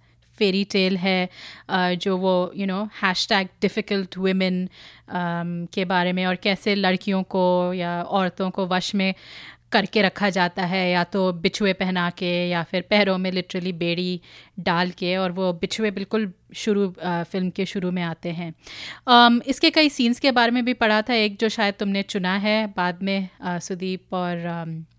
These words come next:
बुलबुल के बीच। अम, और, अम, जिस तरह से इस फिल्म में जो वो फीमेल डिजायर को दिखाया है कि एक औरत की कामना क्या हो सकती है,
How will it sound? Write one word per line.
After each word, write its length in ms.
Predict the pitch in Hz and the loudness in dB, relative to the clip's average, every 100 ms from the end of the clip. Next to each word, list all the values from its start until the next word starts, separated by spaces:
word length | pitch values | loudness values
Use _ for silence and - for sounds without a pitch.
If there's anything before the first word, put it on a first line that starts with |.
| _ _ | _ _
बुलबुल 380 | 180 185 175 185 | -6 -4 -4 -6
के 160 | 170 180 | -4 -6
बीच। 360 | 175 202 - - - - - - | -6 -8 -10 -14 -20 -20 -20 -8
अम, 500 | 202 196 190 185 190 - | 0 2 4 2 0 -2
और, 480 | 233 247 254 262 254 | 4 8 8 6 2
अम, 600 | 240 220 220 214 208 208 - _ _ - - _ - | 2 2 2 2 0 -2 -6 _ _ -16 -16 _ -4
जिस 140 | 254 | -4
तरह 280 | - 220 262 | -2 0 -2
से 220 | 269 302 | -2 -4
इस 200 | 269 - - | -4 -6 -8
फिल्म 200 | 240 240 | -6 -4
में 420 | 240 247 247 240 | -4 -2 -4 -6
जो 220 | 214 226 | -6 -6
वो 140 | 226 240 | -4 -6
फीमेल 760 | - - 240 240 254 277 269 - - - _ | -6 -4 -2 2 2 2 0 -4 -18 -20 _
डिजायर 580 | 175 196 185 175 185 220 | -4 -2 2 2 2 0
को 180 | 226 226 | 0 -4
दिखाया 500 | 190 - 180 175 185 | -6 -6 -4 -2 -2
है 200 | 180 175 | -4 -6
कि 180 | - 196 | -6 -8
एक 140 | 190 | -8
औरत 320 | 185 180 196 - | -6 -4 -4 -6
की 80 | 220 | -8
कामना 640 | - 185 190 196 214 214 - - - _ _ | -2 0 0 0 0 -2 -6 -20 -20 _ _
क्या 160 | 226 226 | 2 2
हो 220 | 214 208 | 2 -2
सकती 440 | - 185 - 208 | -2 -6 -6 -6
है, 260 | 175 180 156 | -4 -6 -8